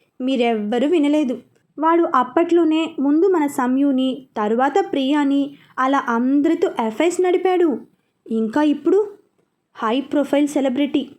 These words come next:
ఎప్పుడో ఎవరితోనో దొరుకుతాడు. సంయు మళ్ళీ మీ దగ్గరికి వచ్చేస్తుంది, don't worry, baby," అని కార్ స్టార్ట్ చేశాడు. ఇంటి దగ్గర ఆపాడు.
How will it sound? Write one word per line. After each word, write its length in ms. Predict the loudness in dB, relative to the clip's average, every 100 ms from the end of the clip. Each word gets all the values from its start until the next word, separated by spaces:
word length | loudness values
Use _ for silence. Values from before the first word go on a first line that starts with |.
| _ _ _ -6
ఎప్పుడో 440 | -4 -4 -2 0
ఎవరితోనో 560 | 0 0 -2 -2 -2 -2
దొరుకుతాడు. 600 | 0 0 0 0 0 -2 -6 _ _ _ _ _ _ _ _
సంయు 360 | -6 -4 0 0
మళ్ళీ 280 | 0 0 0
మీ 100 | 0
దగ్గరికి 380 | 0 0 0 -2
వచ్చేస్తుంది, 680 | 0 -2 0 0 0 -2 -6 -8
don't 360 | -4 0 0 0
worry, 240 | 2 2 2
baby," 420 | 0 0 -2 -4 -8 -20 _ _ -6
అని 200 | -4 -4
కార్ 320 | -2 -2 -2
స్టార్ట్ 360 | -2 -4 -2
చేశాడు. 340 | -2 -2 -2 -4 -8 _ _ _ _ -6
ఇంటి 220 | -4 -2
దగ్గర 240 | 0 0
ఆపాడు. 420 | -2 -2 -2 -4